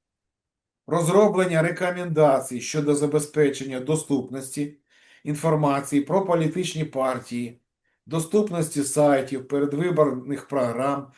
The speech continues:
агітаційних матеріалів, відеоконтенту партій.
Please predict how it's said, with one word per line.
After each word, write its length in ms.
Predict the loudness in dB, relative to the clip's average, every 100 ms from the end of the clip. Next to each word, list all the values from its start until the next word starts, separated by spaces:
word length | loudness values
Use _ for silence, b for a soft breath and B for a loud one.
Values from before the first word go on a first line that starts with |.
| b b b
агітаційних 920 | -2 0 0 -2 -2 -2 -2 -4 -4
матеріалів, 880 | -4 -2 0 4 4 4 0 -2 B B B
відеоконтенту 1120 | -6 -4 0 2 2 2 -4 -2 -6 -6 -8 -6
партій. 600 | -4 -4 -4 -14 -20